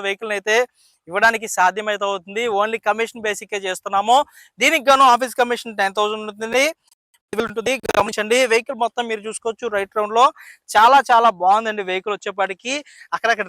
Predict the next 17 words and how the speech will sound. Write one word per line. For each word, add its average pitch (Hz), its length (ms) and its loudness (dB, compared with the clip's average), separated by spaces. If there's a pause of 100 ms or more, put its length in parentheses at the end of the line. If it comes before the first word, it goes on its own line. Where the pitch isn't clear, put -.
రెస్ట్ 175 240 -4
ఉంది, 240 160 -4 (100)
అది 185 160 -6
కూడా 220 180 -2
మీకు 214 200 -8
చూపిస్తాను. 214 500 -4 (140)
ఈ - 20 -8 (120)
ప్రైస్లో 214 340 2 (120)
రెస్ట్ 175 240 -4
అనేది 226 300 0 (600)
ఉంటుంది, 226 260 -2 (140)
మీరు 220 120 -4 (100)
చేపించుకుంటే 220 540 -4 (160)
చాలా 196 220 4 (160)
బెస్ట్ 185 320 -6
అయితే 214 220 -2
అవుతుంది. 208 280 -10